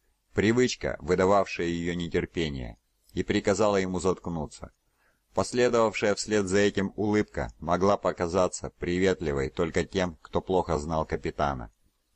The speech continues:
Время отлета было приурочено к рассвету над равниной, так что экипаж успевал провести только самые необходимые приготовления. Серые десантные катера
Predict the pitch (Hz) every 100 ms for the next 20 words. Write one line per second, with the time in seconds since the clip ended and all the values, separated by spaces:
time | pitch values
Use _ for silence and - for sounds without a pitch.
0 | _ _ _ 76 98 117 120 113 117 120
1 | 113 71 69 92 92 - 90 92 90 -
2 | 73 67 - 87 90 - 98 92 92 87
3 | 85 87 87 85 71 62 - _ _ _
4 | _ _ 104 104 - 107 101 101 - 104
5 | 101 - 92 82 - 95 95 92 87 87
6 | 87 - 92 85 80 85 - 95 90 73
7 | 73 78 - - 82 82 80 76 - 78
8 | 78 78 76 73 71 65 62 - _ _
9 | _ _ _ - 110 113 110 110 101 107
10 | 113 107 101 101 98 98 95 101 101 95